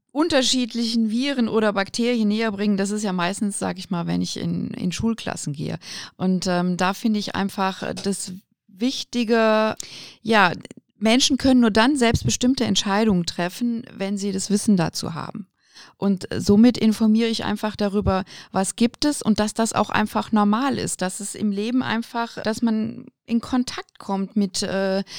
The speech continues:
Viren, Bakterien. Fangen wir bei Herpes an. Also fast jeder hat irgendwie Herpesviren in sich, aber die meisten haben totale Angst, Unsicherheit oder zu wenig Wissen vor all dem, was es gibt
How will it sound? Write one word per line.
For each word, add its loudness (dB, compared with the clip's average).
Viren, 4
Bakterien. 0
Fangen 0
wir 2
bei 2
Herpes -6
an. 0
Also -2
fast -6
jeder 0
hat -2
irgendwie 0
Herpesviren -2
in 0
sich, -4
aber 2
die -2
meisten 0
haben 0
totale -2
Angst, 0
Unsicherheit 2
oder 0
zu -8
wenig -4
Wissen -2
vor -4
all 4
dem, 2
was -2
es -6
gibt -2